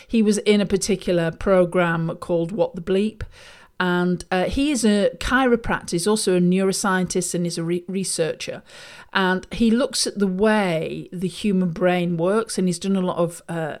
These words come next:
research around this. He's got some fascinating data on how you can reprogram the mind.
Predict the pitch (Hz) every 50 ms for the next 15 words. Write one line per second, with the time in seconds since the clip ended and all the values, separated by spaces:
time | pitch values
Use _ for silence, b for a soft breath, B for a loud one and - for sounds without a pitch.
0 | - - 185 180 196 202 180 - - - 196 190 170 - - 175 170 185 180 175
1 | 175 175 175 170 170 170 165 165 - - - B B B B B - - 175 -
2 | - 208 - - - - 277 359 - - - 233 214 196 190 185 - 214 185 175
3 | 185 190 185 185 185 180 - - 156 - - 175 175 175 165 185 180 185 185 185
4 | 185 170 175 175 175 170 175 - - 180 175 165 160 156 151 B B B B B
5 | - 180 175 196 208 202 208 - 226 202 185 165 175 175 165 165 170 160 170 165
6 | 165 170 175 180 180 180 180 -